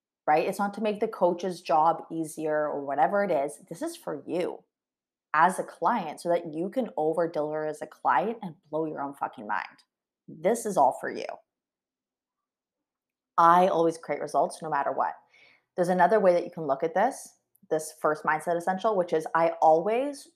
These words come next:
two to ten X my return in all the ways." I personally love this one because I really want you to keep in mind, like, you can actually go to the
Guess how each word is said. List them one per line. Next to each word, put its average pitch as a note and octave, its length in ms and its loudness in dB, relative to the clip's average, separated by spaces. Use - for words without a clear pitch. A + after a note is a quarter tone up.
two F#3+ 220 -4
to G#3+ 80 0
ten B3 320 0
X - 560 -6
my D3+ 220 0
return F3+ 680 0
in F3 180 -2
all E3 520 6
the D#3 120 -2
ways." - 440 -4
I B3 200 0
personally E3+ 480 -4
love D3 360 0
this C3 260 -6
one G#3+ 160 -2
because F#3+ 480 -2
I G#3 60 4
really F3+ 360 -2
want B3 200 -2
you G#3+ 60 0
to G#3 60 -4
keep F3 260 -4
in F3 140 -2
mind, D3 240 -2
like, E3 160 -6
you E3 80 -8
can F#3 140 -4
actually F#3 320 -4
go D#3 160 -2
to D#3+ 100 0
the D3 180 -2